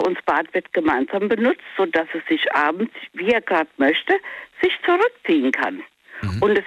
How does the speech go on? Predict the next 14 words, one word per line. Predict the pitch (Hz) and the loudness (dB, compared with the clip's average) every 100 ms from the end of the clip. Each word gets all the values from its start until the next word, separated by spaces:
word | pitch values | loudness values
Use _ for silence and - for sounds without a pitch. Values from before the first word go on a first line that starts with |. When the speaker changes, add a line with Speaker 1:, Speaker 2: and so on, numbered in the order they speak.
| - | -2
Speaker 1:
funktioniert. | 202 208 226 233 440 339 - - _ _ - - - - - - | -2 0 0 2 2 0 -4 -16 _ _ -20 -14 -8 -8 -8 -4
Sie | 233 233 | 0 2
ist, | 254 269 - | 2 0 -4
glaub | - 196 175 | 0 0 0
ich, | - - | -4 -2
achtzig | 180 - - 403 - - _ - | -4 -4 0 0 0 -4 _ 0
und | 208 226 220 - | 2 2 0 -2
er | - 185 - | 0 0 0
ist, | 156 196 - - | -2 -2 -6 0
äh, | 185 175 | 0 0
fünfundsechzig | - 190 180 170 151 - - - - 466 - - - - - | 0 0 0 -2 -2 -2 -4 0 0 0 -4 -8 -20 -20 -6
und | - 180 | -2 0
es | 165 - | -2 0
funktioniert. | 170 160 - 180 311 381 - | 2 2 0 0 2 2 -2